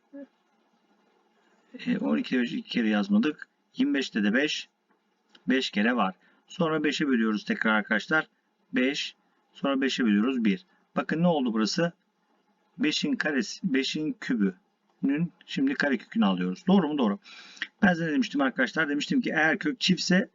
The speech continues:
iki ile sadeleştirip çıkartırsınız. Ama kök tek ise bir önceki çift olanı alacağız. Yani ne diyeceğiz? Şöyle karekök içinde beşin karesi çarpı doğal olarak beşin biri kalıyor burada, değil mi? Evet, çünkü niye? Üstleri toplayacağız. Tabanları eşit, bak üstler toplanınca beş üzeri üç yaptı. Değişen hiçbir şey yok arkadaşlar burada.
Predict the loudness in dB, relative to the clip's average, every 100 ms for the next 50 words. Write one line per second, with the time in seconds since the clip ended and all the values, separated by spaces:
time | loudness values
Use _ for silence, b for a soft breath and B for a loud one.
0 | _ -8 -2 0 0 0 0 -2 -2 -2
1 | 0 0 -2 -4 -2 -2 0 -2 -2 -4
2 | -6 _ _ -4 -2 0 -2 -6 -8 _
3 | B B B B _ 4 6 8 6 2
4 | 2 2 -4 -10 -4 -2 0 0 2 0
5 | 0 0 -2 -4 -12 _ -2 0 2 0
6 | 0 -2 -2 -2 0 -2 -2 -2 2 2
7 | 2 -4 _ _ _ 0 0 0 0 0
8 | -2 -2 -2 -4 -4 _ _ -2 0 0
9 | 0 0 0 0 0 -2 0 0 0 0
10 | 0 0 0 0 2 2 2 -6 _ _
11 | _ _ -6 0 0 0 -2 -2 0 0
12 | 0 0 -2 -2 -2 0 0 0 0 2
13 | 4 2 -2 -2 -2 -2 -4 0 2 2
14 | 2 2 2 2 -2 -2 0 0 2 -2
15 | -2 -2 -2 -2 -2 -2 0 0 0